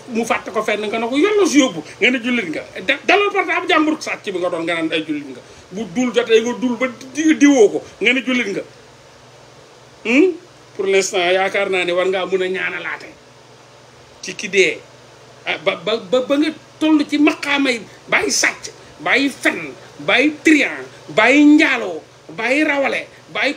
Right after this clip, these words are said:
koromp. Bés boo ci tollee, bu boobaa nag nga xam ni yow, waa dëgg mun nga, mun nañ ne jullit nga dëgg, wala jege nga ko sax. Bu boobaa nga bañ a ñaanal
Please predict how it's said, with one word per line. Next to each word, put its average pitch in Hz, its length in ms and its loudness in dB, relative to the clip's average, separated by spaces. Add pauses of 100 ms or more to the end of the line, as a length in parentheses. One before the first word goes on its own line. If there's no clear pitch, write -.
koromp. 285 400 0 (300)
Bés 185 120 -2
boo 190 240 2
ci - 160 -16
tollee, 226 360 2 (200)
bu 185 80 -2
boobaa 180 440 0
nag 262 100 -6 (320)
nga 175 220 -4
xam 190 200 -4
ni 185 80 2
yow, 208 300 0
waa 175 320 -4
dëgg 185 120 -2
mun 185 240 -2
nga, 185 100 4
mun 185 320 0
nañ 233 160 0
ne 269 140 0
jullit 269 220 -2
nga 226 160 -2
dëgg, 196 260 -2 (380)
wala 214 180 -2
jege 233 240 -2
nga 233 100 -2
ko 170 120 -6
sax. 233 160 -4 (240)
Bu 170 120 -4
boobaa 180 280 0
nga 180 120 0
bañ 185 180 2
a 180 60 4
ñaanal 180 420 0